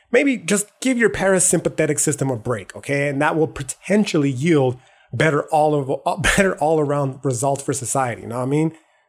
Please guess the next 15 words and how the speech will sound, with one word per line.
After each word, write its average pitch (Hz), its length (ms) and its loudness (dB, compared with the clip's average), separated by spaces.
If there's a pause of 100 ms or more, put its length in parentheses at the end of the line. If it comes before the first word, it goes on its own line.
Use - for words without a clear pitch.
(100)
The 135 120 0
idea 127 380 0
here 131 200 0
being 127 240 -4
is 120 100 -6
that 123 120 -2
you're 120 180 -10
constantly 147 640 -2
so 147 260 -2
fucking 151 380 -4
vigilant 127 500 0
that 131 140 -2
you're 127 220 -6
just 147 320 -2
looking 175 520 2